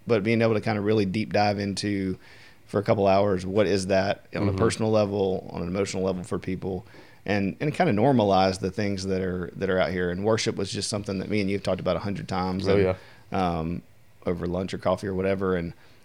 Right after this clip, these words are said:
Speaker 1: I know that you're passionate about it, so I wanted to have you in to talk about it. And then, um, I guess some of the goals are, um,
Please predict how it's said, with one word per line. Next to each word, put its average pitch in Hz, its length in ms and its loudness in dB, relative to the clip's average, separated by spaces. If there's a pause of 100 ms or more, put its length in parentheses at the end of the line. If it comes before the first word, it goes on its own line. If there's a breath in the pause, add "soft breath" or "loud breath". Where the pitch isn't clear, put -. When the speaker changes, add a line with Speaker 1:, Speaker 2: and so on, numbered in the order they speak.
(140 soft breath)
Speaker 1:
I 92 80 2
know 98 180 4
that 95 60 -2
you're 87 120 -2
passionate 98 400 0
about 98 240 2
it, - 160 -10
so 95 180 0
I 92 40 0
wanted 92 140 -2
to 95 60 -2
have 98 140 0
you 98 120 0
in 95 120 0
to 95 60 -2
talk 101 200 0
about 104 240 2
it. - 180 -4
And 104 200 0
then, 104 280 0
um, 98 540 0 (480 loud breath)
I 120 60 0
guess 120 140 4
some 131 120 2
of 120 60 2
the 117 60 4
goals 110 400 4
are, 101 580 4 (340)
um, 98 460 -4